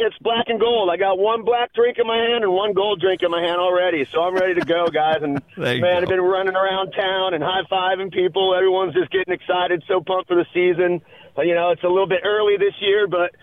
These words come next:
Speaker 1: man, the earlier the better. So it, it's been really cool, uh, just getting around, seeing everybody again. You know, everyone kinda goes into hibernation right after the season ends, and, um, this year the hibernation wasn't as long, so that's so cool for me, and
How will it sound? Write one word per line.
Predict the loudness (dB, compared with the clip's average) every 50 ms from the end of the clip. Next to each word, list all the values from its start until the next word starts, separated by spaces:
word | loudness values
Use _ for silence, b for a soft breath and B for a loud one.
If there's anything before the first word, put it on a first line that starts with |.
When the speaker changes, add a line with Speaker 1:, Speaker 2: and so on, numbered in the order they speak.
| B B B
Speaker 1:
man, | -4 -2 0 0 0 0 0
the | -2
earlier | 0 0 0 2 2 2 2 2
the | 0 0
better. | 0 0 0 0 0 0 0 0 -2
So | -2 -2 0 0 0
it, | 0 0 -2 -4 B B B B
it's | -2 0
been | 0 -2 0 2
really | 2 2 2 2 0 0
cool, | 0 2 2 4 4 2 2
uh, | 2 2 0 0 -2 -6 B B B B
just | B -4 -2 -2
getting | -2 -4 -2 -2
around, | -2 -2 -2 -2 -2 -4 -4 -2
seeing | 0 0 0 2 2
everybody | 2 2 2 2 2 2 2 2
again. | 0 0 0 0 0 0 0
You | 0 0
know, | 0 0 0 0
everyone | 0 0 0 0 -2 -2 -2
kinda | -2 -2 -2 -2
goes | -2 -2 -2 0
into | -2 -2 -4
hibernation | -2 -4 -4 -4 -2 -2 -2 0 0 -2 -2 -2 -2
right | -2 -2 -2
after | -2 -4 -4
the | -6 -6 -6 -6
season | -4 -2 -2 0 0 0
ends, | 0 0 0 -2 -2 -2
and, | -2 -2 -2 -4 -10 B B B B B -4
um, | -2 0 0 0 -2 -4 -6 -10 _ -18
this | -18 -14 -6 -2 -2 0 0 0
year | 0 0 2
the | 2 0
hibernation | 0 -2 -2 -2 -2 0 0 -2 -2 -2 -2
wasn't | -2 0 0 0 -2
as | -4 -2
long, | -2 -2 0 0 -2 -2 -4 -2
so | -2 0
that's | 0 0 -2 -2 -2
so | -2 -2 -2 0
cool | 0 0 0 0 0
for | -2
me, | -2 -2 -2 -2 0 0
and | -2 -2 -4